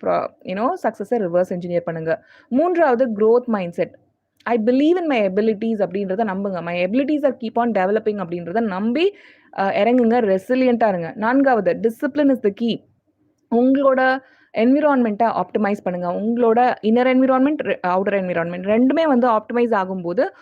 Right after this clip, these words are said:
உங்களுக்கு வந்து டிசிப்ளின் இருக்கும். நான், ஐந்தாவது பாத்தீங்கன்னா, ஆம்,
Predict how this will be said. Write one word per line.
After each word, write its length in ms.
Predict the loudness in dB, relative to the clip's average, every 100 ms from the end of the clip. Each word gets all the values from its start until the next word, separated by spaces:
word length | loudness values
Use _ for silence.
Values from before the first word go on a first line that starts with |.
| _
உங்களுக்கு 460 | 0 2 4 2 0
வந்து 160 | 0 0
டிசிப்ளின் 560 | -2 -4 -4 -2 -4
இருக்கும். 380 | -4 -6 -6 -10 -10
நான், 320 | -2 0 0
ஐந்தாவது 520 | 0 0 2 0 0 -2
பாத்தீங்கன்னா, 300 | -2 -2 -2 -4 _ _ _ _ _
ஆம், 480 | -4 0 2 2 0